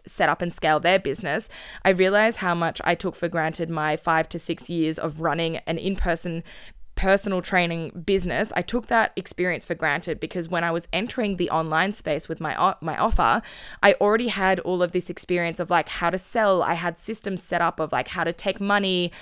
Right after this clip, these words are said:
I knew how to, like, book things in. I knew what boundaries to have. I knew how to set clients up. I had an onboarding system, all of these things, um, which are things that I now teach my clients as well. But at the time, I kind of took that for granted. So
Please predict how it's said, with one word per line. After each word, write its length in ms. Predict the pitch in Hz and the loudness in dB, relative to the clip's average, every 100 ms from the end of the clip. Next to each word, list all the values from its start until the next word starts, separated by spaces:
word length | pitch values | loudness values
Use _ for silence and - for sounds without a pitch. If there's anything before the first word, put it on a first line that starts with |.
| - - | -18 -2
I 140 | 175 | 0
knew 340 | 180 185 190 190 | 2 0 2 0
how 220 | 185 180 | 2 2
to, 80 | 170 | 2
like, 280 | 160 165 - - 180 | 2 0 -4 -8 -4
book 240 | - 208 - | -2 -2 0
things 280 | 208 208 202 | -2 0 0
in. 180 | 202 | 0
I 100 | 180 | 0
knew 160 | 180 185 | 0 2
what 180 | 185 - | 2 2
boundaries 460 | 175 185 196 185 | 2 2 0 -2
to 80 | - | -4
have. 260 | 175 175 170 | -2 0 0
I 80 | 160 | -2
knew 160 | 170 | -4
how 140 | 180 175 | -4 -4
to 80 | |
set 280 | 175 202 160 | -2 -2 -2
clients 360 | - 175 160 165 | 0 0 0 -2
up. 120 | 180 | -2
I 60 | 170 | -2
had 160 | 175 | -4
an 100 | 175 - | -4 -2
onboarding 500 | 180 180 175 160 165 | -2 -2 -2 -2 -4
system, 380 | 180 165 151 151 | -10 -10 -10 -4
all 180 | 196 | 0
of 120 | 196 196 | 0 -2
these 220 | 151 - | -4 -6
things, 360 | 123 156 254 - - - - - | -6 -6 -6 -10 -14 -16 -16 2
um, 320 | 180 175 165 | 6 6 6
which 160 | 196 190 | 2 0
are 40 | |
things 200 | 185 165 | -2 -2
that 100 | 156 | 0
I 60 | 147 | 0
now 160 | 143 151 | 0 -2
teach 260 | - 165 | -2 -4
my 120 | 160 | -4
clients 320 | 151 165 147 170 | 0 0 0 -2
as 100 | 151 | 0
well. 140 | 131 | 0
But 140 | 185 | 2
at 80 | 175 | 0
the 60 | - | 0
time, 380 | - 240 226 180 | 0 4 4 2
I 60 | |
kind 180 | 180 175 | 0 -2
of 100 | 170 | -2
took 180 | 185 - | -6 0
that 160 | 165 - | 0 0
for 80 | |
granted. 500 | - 156 170 180 151 | -2 0 0 -2 -6
So 280 | 160 165 165 | -2 0 0